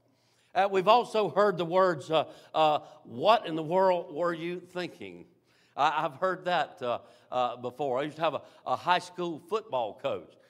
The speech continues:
and if you ever got one of those penalties for being stupid, he'd say, "Gee, Manetti, what were you thinking?" I thought that was a pretty nice way to put it, didn't you?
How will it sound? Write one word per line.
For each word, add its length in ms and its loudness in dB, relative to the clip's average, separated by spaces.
and 140 -6
if 140 -12
you 60 -4
ever 160 -8
got 200 -4
one 120 -6
of 60 -4
those 180 -4
penalties 560 -6
for 260 -8
being 200 -6
stupid, 520 -10
he'd 240 -8
say, 320 -4
"Gee, 460 -10
Manetti, 1000 -12
what 380 -8
were 160 -14
you 260 -16
thinking?" 540 -14
I 80 0
thought 160 -12
that 80 -6
was 80 -12
a 40 -20
pretty 180 -10
nice 220 -8
way 120 -10
to 60 -16
put 240 -14
it, 120 -18
didn't 200 -12
you? 120 -14